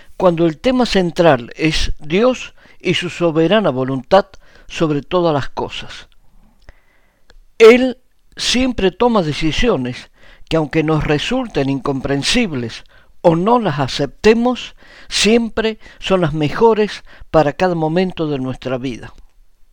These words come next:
Del mismo modo que sus tiempos pueden ser radicalmente diferentes de lo que para nosotros sería una urgencia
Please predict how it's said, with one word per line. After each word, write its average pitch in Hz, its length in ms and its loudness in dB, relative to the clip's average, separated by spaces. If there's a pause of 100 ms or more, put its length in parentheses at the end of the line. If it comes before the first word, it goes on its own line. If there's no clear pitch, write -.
(1300)
Del 190 200 2
mismo 254 280 4
modo 220 320 2
que 170 120 -6
sus 165 160 -6
tiempos 226 400 -2
pueden 180 280 0
ser 190 460 0
radicalmente 208 1000 0
diferentes 170 840 4 (320)
de 117 160 -4
lo 147 160 -4
que 156 140 -4
para 151 240 0
nosotros 185 500 -4
sería 180 300 2
una 175 200 0
urgencia 147 840 -2